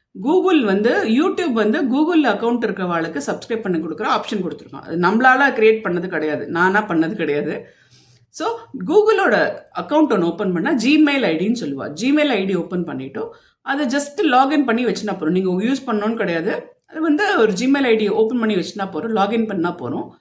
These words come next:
You can subscribe. அந்த ஒரு வீடியோ லிங்க்கு கீழே சப்ஸ்கிரைப்னு ஒரு chat button ஐகான் வரும், அதை ஒரு தடவை கிளிக் பண்ணிட்டீங்கன்னா போறோம். மத்தபடி, ஆ, பெல் நோட்டிஃபிகேஷனை கிளிக் பண்ணா ஒவ்வொரு வீடியோவும் நாங்க போடுறச்சு உங்களுக்கு அதுல நோட்டிஃபிகேஷன் வரும். நீங்க எப்ப சௌரியமோ அதை பார்த்துக்கலாம்.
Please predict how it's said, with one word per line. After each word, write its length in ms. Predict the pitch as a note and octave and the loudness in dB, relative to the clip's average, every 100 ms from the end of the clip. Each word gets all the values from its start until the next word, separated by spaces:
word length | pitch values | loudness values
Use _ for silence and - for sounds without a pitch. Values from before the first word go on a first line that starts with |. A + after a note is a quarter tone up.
| _ _ _ _ | _ _ _ _
You 80 | B3+ | -14
can 240 | B3+ C#4 G4 - - - - | -4 -2 -2 -8 -18 -14 -4
subscribe. 560 | G#3+ G#3+ - A#3+ G3 - - | -4 -4 -6 -2 -2 -4 -6
அந்த 420 | F3+ E3 D#3 - | -2 0 0 0
ஒரு 260 | G3+ B3+ A3 | 2 2 2
வீடியோ 280 | D4 G4 D#4+ | 2 4 2
லிங்க்கு 260 | C#4 A#3+ | 2 -2
கீழே 320 | - A#3 D#4 F4+ | -2 -2 -2 -2
சப்ஸ்கிரைப்னு 480 | G#3 - B3 A3 A3+ | -4 -4 -2 0 0
ஒரு 120 | F#3+ F3+ | -2 -4
chat 100 | E3 | -4
button 220 | D#3 - | -4 -6
ஐகான் 340 | - G#3+ A3+ F3 | -10 -4 -2 0
வரும், 380 | D3+ - - _ _ _ _ - | -2 -6 -14 _ _ _ _ -10
அதை 220 | A3+ B3+ | -2 2
ஒரு 140 | A3 | 2
தடவை 220 | A3 G4 | 2 0
கிளிக் 280 | - A#3 A#3+ | -2 -4 -4
பண்ணிட்டீங்கன்னா 500 | G3 D3+ D3 D#3 - D#3+ | -4 -4 -4 -4 -4 -4
போறோம். 260 | D#3+ C#3 - _ _ _ _ _ - | -4 -4 -8 _ _ _ _ _ -6
மத்தபடி, 440 | A3 D4+ D#4 - - | -4 0 0 -2 -2
ஆ, 200 | G3+ A3+ | 0 2
பெல் 320 | F#3+ C#4 G4+ E4 | 4 2 2 2
நோட்டிஃபிகேஷனை 580 | C4+ C#4+ A3+ B3 A3 | 0 -2 -2 -2 -2
கிளிக் 240 | G#3 A3 A3 | -2 -4 -2
பண்ணா 400 | A3 C#4+ G4+ - | 0 2 0 0
ஒவ்வொரு 340 | A#3 C4 D4 | 0 2 2
வீடியோவும் 300 | C4 D4+ E4 | 2 2 2
நாங்க 180 | D4+ A3 | 2 0
போடுறச்சு 400 | A3+ A3 G#3+ F4 | 0 0 0 -2
உங்களுக்கு 280 | D4 F3+ F#3 | -2 0 0
அதுல 220 | G#3 F#3+ | 0 -2
நோட்டிஃபிகேஷன் 440 | F#3+ F3+ D#3 D#3 | -2 -4 -8 -6
வரும். 140 | D#3 C#4 | -4 -2
நீங்க 220 | D#4+ A3 | 0 0
எப்ப 220 | G#3+ G3+ - | -2 -4 -2
சௌரியமோ 340 | A#3+ C4 G#3+ | 0 0 0
அதை 340 | C#4 G3+ D#3 D3+ | 0 -2 -6 -8
பார்த்துக்கலாம். 340 | D3 B2 | -10 -14